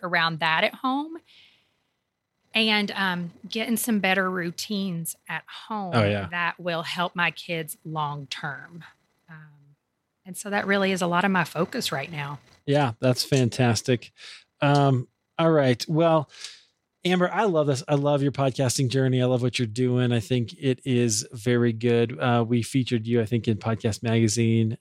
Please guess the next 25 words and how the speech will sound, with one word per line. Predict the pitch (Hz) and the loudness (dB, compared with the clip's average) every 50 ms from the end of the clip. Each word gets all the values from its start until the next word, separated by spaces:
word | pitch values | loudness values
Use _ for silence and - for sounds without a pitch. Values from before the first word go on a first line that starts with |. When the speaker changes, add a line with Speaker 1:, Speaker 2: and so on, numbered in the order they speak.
| - 117 | -14 -6
Speaker 2:
did | 107 120 110 | -2 -2 0
a | 110 | 2
review | 110 113 110 104 110 107 110 110 | 2 2 2 2 0 0 0 0
Speaker 1:
Which | 110 | 0
I'm | 110 | 0
Speaker 2:
not | 113 - - | -2 -4 -6
Speaker 1:
so | - - 123 | -6 -4 -4
Speaker 2:
too | 123 - | -4 -4
Speaker 1:
grateful | - - - - _ - 170 - | -6 -12 -16 -18 _ -20 -20 -20
for. | - 156 151 147 151 143 | -20 -20 -18 -18 -10 -4
Speaker 2:
long | 123 120 117 113 117 | 0 2 2 2 2
ago, | 113 104 107 120 110 110 113 | 2 2 2 2 2 4 2
which | 110 - - | 2 0 -4
is | 107 107 | -6 -2
really | 120 120 117 113 | 0 2 2 2
great. | 110 120 117 113 113 117 113 - | 2 2 2 2 2 2 0 -2
And | - 123 113 | -2 0 2
that's | 113 113 - | 2 2 0
'cause | - - 127 117 | 0 0 2 2
I | 120 | 2
think | 110 - 135 117 | 2 2 0 0
you're | 131 | 0
doing | 127 139 139 131 | 2 2 0 0
great | 120 135 143 160 | 0 0 -2 0
work. | 160 165 147 - | 0 0 0 -2